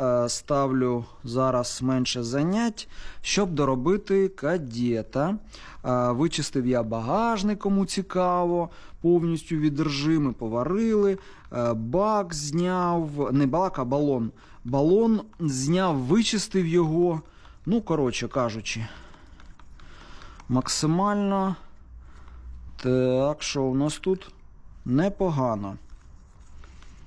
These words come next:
Непогано. Надіюсь, я GoPro-шку не засру, але хотілося б, е, поділитись з вами і залишити, напевно, в пам'яті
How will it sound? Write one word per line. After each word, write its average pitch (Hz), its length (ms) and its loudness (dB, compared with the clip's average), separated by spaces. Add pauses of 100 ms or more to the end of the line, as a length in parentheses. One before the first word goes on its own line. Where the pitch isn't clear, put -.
(380)
Непогано. 160 800 0
Надіюсь, 143 400 0
я 131 60 -2
GoPro-шку 135 540 -2
не 127 120 0
засру, 220 440 -2 (400)
але 156 420 2
хотілося 165 580 0
б, 135 100 -2 (260)
е, 127 400 0 (540)
поділитись 240 500 0
з 117 40 -2
вами 147 300 2
і - 20 0
залишити, 127 600 -2 (500)
напевно, 143 480 2
в 127 60 -4
пам'яті 151 560 -4